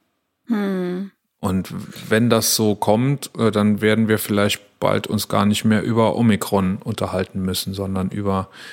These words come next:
Speaker 2: die neue Variante, die übrigens auch schon einen Twitter-Account hat. Ich war Follower
Speaker 1: Hm,
Speaker 2: Nummer,
Speaker 1: erzähl.
Speaker 2: ich weiß nicht, sechsundfünfzig oder sechsundachtzig. Mittlerweile sind's wahrscheinlich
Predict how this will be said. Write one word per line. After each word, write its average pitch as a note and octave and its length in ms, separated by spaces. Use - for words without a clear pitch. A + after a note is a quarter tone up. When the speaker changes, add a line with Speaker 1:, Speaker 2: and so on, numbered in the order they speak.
Speaker 2:
die A#2 80
neue A#2 300
Variante, F#2+ 460
die F#2+ 120
übrigens - 380
auch C3+ 160
schon C#3+ 260
einen B2+ 200
Twitter-Account - 840
hat. F#2+ 140
Ich - 180
war A2 100
Follower A2+ 520
Speaker 1:
Hm, G#2+ 80
Speaker 2:
Nummer, G#2+ 280
Speaker 1:
erzähl. D#3+ 440
Speaker 2:
ich - 180
weiß C#3+ 280
nicht, C3+ 160
sechsundfünfzig B2 920
oder A#2+ 180
sechsundachtzig. A2+ 1000
Mittlerweile G2+ 600
sind's G2+ 300
wahrscheinlich F#2 600